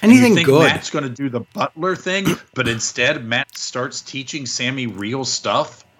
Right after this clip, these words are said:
Speaker 2: God, what a good, think
Speaker 1: Instead
Speaker 2: how fun it would be.
Speaker 1: Yes.
Speaker 2: Sammy having to be his protege, and
Speaker 1: But he's
Speaker 2: instead of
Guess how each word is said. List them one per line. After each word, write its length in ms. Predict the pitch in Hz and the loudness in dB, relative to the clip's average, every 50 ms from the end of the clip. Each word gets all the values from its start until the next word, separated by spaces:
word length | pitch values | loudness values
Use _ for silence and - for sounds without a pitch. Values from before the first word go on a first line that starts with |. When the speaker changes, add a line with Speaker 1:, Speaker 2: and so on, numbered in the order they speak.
| _ _ | _ _
Speaker 2:
God, 400 | - 277 202 196 190 170 135 120 | -2 0 2 2 0 0 -2 -6
what 80 | 139 | -8
a 60 | 123 | -8
good, 240 | 104 92 120 107 - _ _ _ - - - - - _ _ _ _ _ _ - | -8 -12 -14 -14 -16 _ _ _ -20 -20 -20 -20 -20 _ _ _ _ _ _ -12
think 200 | _ - 247 196 | _ 0 6 6
Speaker 1:
Instead 300 | 202 196 208 - 233 233 | 8 6 8 6 6 6
Speaker 2:
how 60 | 196 | 6
fun 80 | 185 180 | 2 0
it 40 | 170 | -4
would 180 | 135 127 120 | -6 -8 -6
be. 160 | 127 131 123 110 - - - - | -4 -4 -4 -4 -6 -8 -4 -2
Speaker 1:
Yes. 180 | 143 120 92 160 | 0 0 2 2
Speaker 2:
Sammy 240 | 160 175 175 165 143 | 0 0 0 -2 -6
having 440 | 117 110 127 139 160 175 190 180 160 | -4 -2 0 0 0 -2 -4 -8 -8
to 80 | 160 | -12
be 400 | 135 120 143 139 139 135 135 120 - _ _ _ _ | -12 -10 -10 -10 -10 -10 -12 -18 -20 _ _ _ _
his 440 | _ - 131 135 135 123 - - - - _ | _ -4 -2 -2 -2 -4 -8 -10 -14 -16 _
protege, 640 | - 147 156 160 143 127 107 104 113 104 104 107 104 - - _ _ - | -6 -4 -4 -2 -4 -4 -6 -6 -4 -2 -2 -4 -4 -8 -16 _ _ -2
and 60 | 123 | 2
Speaker 1:
But 80 | 127 185 | 4 4
he's 100 | 180 160 - | 4 2 0
Speaker 2:
instead 300 | - - 175 170 185 175 | -4 -4 -2 -2 0 0
of 240 | 160 143 123 113 120 | -2 -2 -4 -8 -14